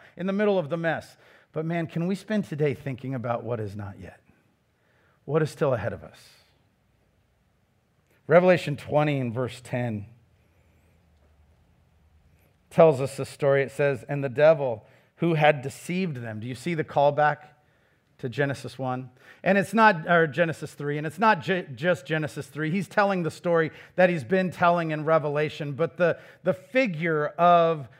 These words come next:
the one who deceives the nations is still there. And this is the problem. We look at how Eve got tricked in Genesis three, and we go,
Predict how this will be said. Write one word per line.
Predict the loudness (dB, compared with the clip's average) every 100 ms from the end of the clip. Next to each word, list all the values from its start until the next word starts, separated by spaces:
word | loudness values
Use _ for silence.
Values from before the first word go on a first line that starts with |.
| _
the | -10 -6 -4 -4
one | -6 -4 0 2 2 0
who | -2 -2 -2 -2 -4 -8
deceives | -6 -6 -6 -2 0 2 0 -2 -4
the | -4
nations | -2 -4 -4 -6 -8 -8 -12 -20 -6
is | -2 -2
still | -2 2 6 6 6
there. | 4 6 4 0 -6
And | 2
this | 2 2
is | -2
the | 0
problem. | 2 4 6 4 0
We | 0
look | 4 4 6
at | 2 0 -12 -20 -4
how | 2 2 2
Eve | -4 -2 -2 2
got | 2 2
tricked | -2 -2 -2 -4
in | -6
Genesis | -2 -2 -2 -8
three, | -10 -6 -2
and | -2
we | -2
go, | 0 0